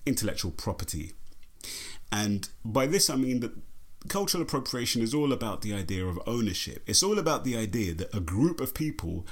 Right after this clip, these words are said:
can own a certain kinds of, you know, certain kind of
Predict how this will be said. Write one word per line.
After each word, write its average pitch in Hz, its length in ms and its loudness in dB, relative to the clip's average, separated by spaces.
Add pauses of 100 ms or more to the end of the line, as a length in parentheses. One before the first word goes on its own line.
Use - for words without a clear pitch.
(120)
can 113 300 -2
own 117 580 2 (400)
a - 60 0
certain 98 320 6
kinds 101 300 0
of, 90 180 -2 (320)
you 101 80 -2
know, 82 160 -4 (240)
certain - 260 4
kind 107 220 0
of 85 160 -2